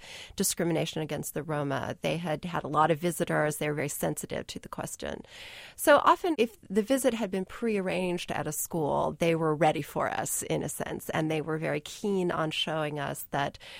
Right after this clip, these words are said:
there was not, in fact, segregation going on. But when we were able to talk candidly with students, and particularly when we were able to talk candidly with Roma parents, we found that that really wasn't the case,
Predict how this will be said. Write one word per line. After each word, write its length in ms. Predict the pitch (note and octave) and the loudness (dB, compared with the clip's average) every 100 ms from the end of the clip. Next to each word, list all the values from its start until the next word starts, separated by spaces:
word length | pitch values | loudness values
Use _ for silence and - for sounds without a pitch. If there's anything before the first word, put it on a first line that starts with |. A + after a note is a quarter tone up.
| - - | -8 0
there 100 | D#3+ | 0
was 160 | E3 | 2
not, 380 | F#3 F3+ E3+ E3 | 4 8 8 8
in 140 | - - | 4 -6
fact, 500 | - - - - - | -2 -2 -2 -6 -10
segregation 800 | - - D#3 C#3 - D3+ - C3+ | -4 -4 -4 -6 -6 -6 -6 -8
going 340 | D3 A2 C3 B2+ | -6 -6 -6 -4
on. 320 | F#2 - - - - - - - - | -4 -4 -6 -12 -18 -18 -18 -18 2
But 280 | B3 A#3+ - | 4 4 2
when 220 | B3+ B3 | 2 4
we 120 | B3 | 2
were 140 | A#3+ A#3+ | 2 2
able 300 | A#3+ C4 B3 | 2 2 -2
to 100 | A3 | -6
talk 360 | - F#3 F#3 | -2 -2 -2
candidly 840 | - A3+ A3 G#3 F#3+ F#3 D#3+ D#3 | -4 -6 -4 -6 -8 -6 -4 -4
with 240 | D#3+ E3 - | -4 -6 -4
students, 680 | - F3 F3 E3 F3 - - | -4 -4 -2 -2 -2 -6 -4
and 100 | F#3 | -4
particularly 600 | G#3+ - - - C#4+ G3 | -4 -6 -8 -4 -2 0
when 220 | E3+ E3 E3+ | 0 -2 -2
we 120 | D#3+ | -2
were 100 | D#3+ | -2
able 180 | D#3+ D3+ | -2 -4
to 140 | - | -8
talk 240 | - D#3 | -4 -4
candidly 400 | - D#3+ D#3 D#3+ | -4 -6 -4 -6
with 180 | D#3 D#3 | -8 -8
Roma 240 | D#3+ D#3 D3+ | -6 -4 -4
parents, 680 | A3 A#3+ F3+ C#3+ C#3 - - - - | -6 -2 0 0 -2 -6 -10 -16 -6
we 100 | - | -4
found 420 | A3+ A3+ G3+ F#3+ F3 | 0 4 4 2 2
that 440 | E3+ D#3+ - - | 0 0 -2 -2
that 160 | D#3+ D3+ | -2 -2
really 220 | E3 D3+ | -6 -4
wasn't 340 | D3 C#3 - | -4 -4 -6
the 80 | - | -8
case, 540 | - D#3 - - - | -8 -8 -8 -8 -10